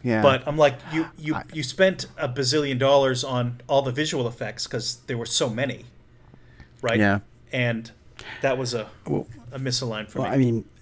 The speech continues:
Speaker 1: m-, maybe they just couldn't get the visual effect to, to be what J M S was envisioning.
Speaker 2: Maybe.
Speaker 1: You know, and it's after it's all been shot, so they were like, "Well, let's just, let's just make it look like this."
Speaker 2: Right.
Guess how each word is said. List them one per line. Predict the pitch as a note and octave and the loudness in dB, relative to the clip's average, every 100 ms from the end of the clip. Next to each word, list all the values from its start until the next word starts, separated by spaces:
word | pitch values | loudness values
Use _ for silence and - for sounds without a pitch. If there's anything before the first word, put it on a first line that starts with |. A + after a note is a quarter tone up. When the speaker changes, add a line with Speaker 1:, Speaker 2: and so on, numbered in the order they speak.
| - - - | -20 -16 -12
Speaker 1:
m-, | - - | -12 -6
maybe | B2+ A#2+ A#2+ B2 C3+ C#3+ C#3 C3+ B2+ | 2 4 6 6 8 10 10 8 8
they | B2 B2 | 6 6
just | - - | 2 0
couldn't | - B2 A#2+ A#2 | 2 2 2 2
get | B2 - | 2 2
the | B2 | 0
visual | A#2 A#2 A2+ A2+ | 2 2 2 2
effect | A2 C#3 C3+ - - | 4 4 4 -4 -4
to, | - D3 B2+ A#2+ A#2 A#2 - - - - - - - | 0 4 6 4 2 0 -4 -20 -20 -20 -20 -14 0
to | - | 0
be | - - C3 B2+ B2+ B2 A#2 - | 0 2 4 6 6 4 2 -6
what | A2+ G#2+ A#2+ - - - _ - | -6 0 2 0 -6 -20 _ -4
J | C3 C3 A#2 | 4 6 6
M | A2+ | 4
S | G#2+ - | 2 2
was | G2+ | 2
envisioning. | G2 A2+ C#3 D#3+ F2 | 2 4 6 6 4
Speaker 2:
Maybe. | A2+ A2 - - - - - - - | 0 -4 -10 -20 -20 -20 -20 -20 -6
Speaker 1:
You | B2+ A#2 | 2 2
know, | - - | 2 4
and | C3 | 6
it's | C3 | 8
after | B2 C3 - C#3+ | 6 6 8 8
it's | - | 8
all | A2+ G#2 | 4 4
been | E2+ | 2
shot, | - D3+ B2+ - - - - - | 4 4 4 -2 -6 -20 -20 -6
so | - | 2
they | C3 | 4
were | B2 | 4
like, | A2+ B2 | 2 4
"Well, | B2 | 4
let's | B2+ - | 4 4
just, | C3+ - C#3+ | 0 2 2
let's | B2+ | 2
just | D3 C#3+ | 2 2
make | B2+ | 2
it | - - | 0 -4
look | B2 B2 A#2+ | -4 -2 -2
like | G2+ G2 | -2 0
this." | G#2 - - - - | -2 0 -4 -6 2
Speaker 2:
Right. | D#3 B2+ | 4 2